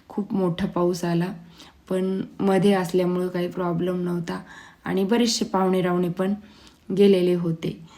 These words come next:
आणि त्याच्यानंतर श्रावणीचे मम्मी पप्पा यांचं फोटोशूट झालं आणि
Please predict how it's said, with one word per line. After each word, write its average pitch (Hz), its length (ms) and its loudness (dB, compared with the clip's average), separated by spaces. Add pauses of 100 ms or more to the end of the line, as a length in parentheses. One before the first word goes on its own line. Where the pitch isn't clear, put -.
(300)
आणि 180 220 0
त्याच्यानंतर 180 720 0 (540)
श्रावणीचे 180 500 2
मम्मी 185 360 4
पप्पा 170 380 -2 (580)
यांचं 180 400 -2
फोटोशूट 175 480 -4
झालं 175 380 -2 (440)
आणि 185 420 4